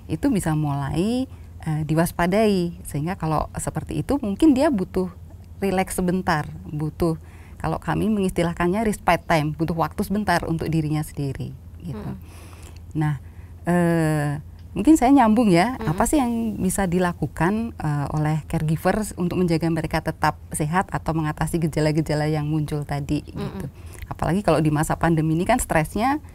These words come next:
Speaker 1: dari banyak
Speaker 2: Banyak
Speaker 1: hal, ya,
Speaker 2: hal,
Speaker 1: gitu.
Speaker 2: ya. Gaji kurang, gitu, ya. <laughs> Udah kerja capek, gaji kurang, gitu, ya, biasanya,
Speaker 1: Iya.
Speaker 2: ntar.
Speaker 1: Oke. Jadi stresnya menjadi semakin
Speaker 2: Banyak.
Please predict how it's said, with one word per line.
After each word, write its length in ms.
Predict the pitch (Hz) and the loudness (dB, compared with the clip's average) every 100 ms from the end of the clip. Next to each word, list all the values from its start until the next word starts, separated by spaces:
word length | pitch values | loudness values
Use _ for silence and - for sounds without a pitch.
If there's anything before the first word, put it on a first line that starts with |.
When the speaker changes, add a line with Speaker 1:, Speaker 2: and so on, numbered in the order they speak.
| - - - | -18 -18 -8
Speaker 1:
dari 480 | 165 151 160 160 160 | -2 0 2 4 2
banyak 560 | 156 170 165 165 165 | 4 6 8 6 4
Speaker 2:
Banyak 160 | 196 196 | 2 4
Speaker 1:
hal, 160 | 220 208 | 8 8
ya, 80 | |
Speaker 2:
hal, 280 | 208 208 190 185 | 10 8 8 4
Speaker 1:
gitu. 160 | 185 180 | 0 -4
Speaker 2:
ya. 140 | 175 180 170 147 - - - | -4 -6 -8 -10 -12 -10 -2
Gaji 320 | 190 185 214 | -2 -2 -4
kurang, 400 | 226 240 240 214 | -4 -2 -2 0
gitu, 160 | 185 | 4
ya. 200 | 214 - 226 - | 8 8 4 -2
<laughs> 240 | - 415 247 | -4 -2 0
Udah 120 | 226 | 0
kerja 200 | 247 226 - | 0 -2 6
capek, 400 | 262 285 254 220 | 6 8 6 4
gaji 120 | 214 | 2
kurang, 400 | 220 254 262 247 | 2 12 12 12
gitu, 160 | 208 220 269 | 10 8 10
ya, 160 | - | 12
biasanya, 380 | 233 226 226 220 | 12 12 12 10
Speaker 1:
Iya. 40 | 214 | 12
Speaker 2:
ntar. 100 | 226 - 285 311 269 247 | 10 10 6 4 2 2
Speaker 1:
Oke. 240 | 220 202 185 - 381 381 294 262 254 254 - 190 | 2 0 0 2 6 6 4 2 2 2 -2 0
Jadi 180 | 190 220 | 2 2
stresnya 400 | - - 202 247 | 0 2 4 6
menjadi 480 | 277 214 170 185 180 | 8 8 6 6 4
semakin 560 | 180 175 165 185 | 4 2 2 2
Speaker 2:
Banyak. 20 | 180 | 2